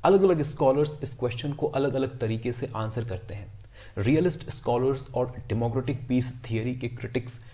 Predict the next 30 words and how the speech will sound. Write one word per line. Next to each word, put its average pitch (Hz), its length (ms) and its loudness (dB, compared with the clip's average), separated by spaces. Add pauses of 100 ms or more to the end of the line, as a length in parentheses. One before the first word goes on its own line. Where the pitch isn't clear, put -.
(160)
कहते 120 240 0
हैं 139 160 -2
कि 135 80 0
डेमोक्रेसी 120 800 0
और 131 260 2
peace 135 300 -2
में 135 240 -6
कोई 123 180 2
causal 117 420 -2
relation 104 380 -4
नहीं 98 220 -2
होता। 90 440 -10 (360)
इनका 156 160 4
कहना 156 280 2
है 160 180 0
कि 160 240 -2 (300)
ये 139 140 4
बात 190 280 0
सही 151 280 -2
है 127 200 -4
कि 117 160 -2
democracies 117 760 0
के 120 180 -2
बीच 117 420 -2 (380)
ना 120 280 0
के 147 80 4
बराबर 120 360 2
वॉर 104 260 2
हुई 135 280 0
हैं, 92 300 -6